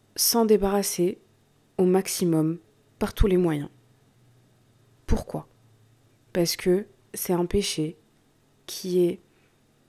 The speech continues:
tellement, genre, c'est un poison qui, une fois qu'il est, qu'il est injecté dans le corps,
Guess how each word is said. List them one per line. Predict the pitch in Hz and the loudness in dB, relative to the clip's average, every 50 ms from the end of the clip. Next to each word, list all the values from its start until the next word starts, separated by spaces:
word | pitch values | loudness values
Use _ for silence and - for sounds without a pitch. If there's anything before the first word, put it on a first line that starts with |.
| _ _ _ _ _ _ _ _ _ _ | _ _ _ _ _ _ _ _ _ _
tellement, | - 233 240 247 240 233 226 226 240 233 226 226 - _ _ _ _ _ _ _ _ _ _ | 0 2 2 4 4 4 4 4 2 0 -2 -6 -12 _ _ _ _ _ _ _ _ _ _
genre, | _ - 185 170 | _ -12 -10 -6
c'est | - - | -2 0
un | 170 165 | 0 0
poison | 165 - - - - 247 240 240 240 214 214 214 220 226 - _ _ _ _ _ _ _ _ _ _ | -2 -4 -6 -2 2 4 6 6 6 6 4 2 0 -2 -6 _ _ _ _ _ _ _ _ _ _
qui, | - - 208 - - | -8 -6 -4 0 2
une | - 226 240 | 2 2 2
fois | - - 262 254 | 2 0 0 -2
qu'il | 254 - - 190 185 | -2 -4 0 2 4
est, | 185 185 180 180 180 180 180 - - _ _ _ _ _ _ _ _ _ - | 4 4 4 4 2 2 0 -4 -8 _ _ _ _ _ _ _ _ _ -12
qu'il | - - 170 | -8 -6 -4
est | - - | -2 -2
injecté | 220 233 226 240 - - 214 | 0 0 -2 -2 -2 -2 -2
dans | 190 190 180 | 0 2 2
le | 175 170 | 0 0
corps, | 170 - - 202 202 226 233 233 - - | -2 -4 -4 -4 -2 -2 -4 -6 -10 -16